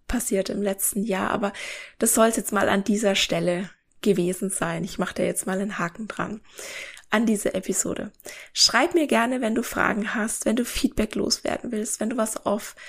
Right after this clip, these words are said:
dem Herzen hast. Es dauert gerade ein bisschen mit meiner Antwort, weil ich nicht jeden Tag am Schreibtisch bin, aber ich antworte immer und ich freue mich auch immer über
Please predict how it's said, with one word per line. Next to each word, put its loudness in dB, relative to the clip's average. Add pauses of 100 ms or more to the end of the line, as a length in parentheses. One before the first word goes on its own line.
(200)
dem 2
Herzen -2
hast. 2
Es -2
dauert 2
gerade 0
ein -2
bisschen 0 (380)
mit 2
meiner 0
Antwort, -2
weil 0
ich -2
nicht -6
jeden 0
Tag -6
am -4
Schreibtisch -2
bin, 2 (120)
aber 2
ich -8
antworte -2
immer 0 (520)
und 2
ich -2
freue 0
mich -4
auch -2
immer 2
über 0